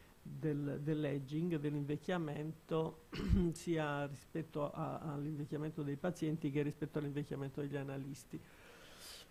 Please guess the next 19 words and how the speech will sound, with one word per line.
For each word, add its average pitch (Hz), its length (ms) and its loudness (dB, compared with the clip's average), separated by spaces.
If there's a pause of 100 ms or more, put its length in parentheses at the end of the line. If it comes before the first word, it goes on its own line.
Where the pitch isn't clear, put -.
(460)
Bene, 196 300 10
quindi 208 220 8
io 233 120 12
la 214 100 12
voglio 202 260 12
ricordare 226 800 10 (320)
nella 190 320 12
sua 185 600 8
capacità 180 540 6
estremamente 190 720 4
creativa, 165 760 4 (360)
nella 160 320 4
sua 165 280 0
capacità 156 540 -2
di 156 140 2
avere 151 200 4
sempre 160 320 0
speranza 165 680 2
e 151 260 2